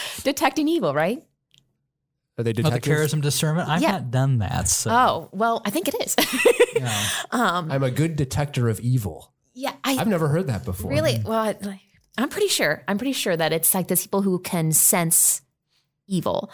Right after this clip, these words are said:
Speaker 1: Um, and so is that, are, so are priests not, are, are there people s-, drawn to this? Like, they have this ability to sense evil and that's why they're drawn to be an exorcist,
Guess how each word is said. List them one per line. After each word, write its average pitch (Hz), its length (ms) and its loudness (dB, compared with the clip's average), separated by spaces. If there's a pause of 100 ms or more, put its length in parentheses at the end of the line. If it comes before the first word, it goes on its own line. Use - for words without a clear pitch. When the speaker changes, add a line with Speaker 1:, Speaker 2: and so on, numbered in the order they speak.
(420)
Speaker 1:
Um, 139 580 -2 (380)
and 214 80 0
so 208 160 2
is - 200 0
that, 226 300 0
are, 196 260 -2
so 208 200 0
are 196 80 0
priests 233 420 0
not, 190 300 -2 (240)
are, 190 220 -2
are 190 80 0
there 185 80 0
people 202 140 -4
s-, - 260 0
drawn 185 360 2
to 220 60 -8
this? 233 160 0
Like, 160 140 -4
they 165 240 0
have 175 280 -2
this 156 200 2
ability 196 400 0
to 147 100 -4
sense - 400 2
evil 220 240 0
and 185 100 0
that's 151 160 -2
why 156 120 0
they're 151 100 -2
drawn 156 280 0
to 151 40 -2
be 147 140 -2
an 151 120 -2
exorcist, 254 640 2